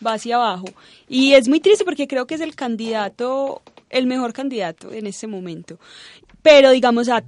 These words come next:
ha tenido unas salidas en falso que lo perjudican demasiado. Más allá,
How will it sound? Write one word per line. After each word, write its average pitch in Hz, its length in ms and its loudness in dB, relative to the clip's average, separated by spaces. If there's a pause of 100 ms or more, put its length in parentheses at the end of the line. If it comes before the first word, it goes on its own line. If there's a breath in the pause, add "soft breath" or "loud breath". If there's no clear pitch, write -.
(140)
ha 240 100 -2
tenido 285 320 -2
unas 285 200 -4
salidas 214 340 -8
en 226 140 -8
falso 202 340 -10
que 226 160 -10
lo 196 100 -10
perjudican 196 840 -12
demasiado. 208 640 -4
Más 254 280 -2
allá, 320 300 -6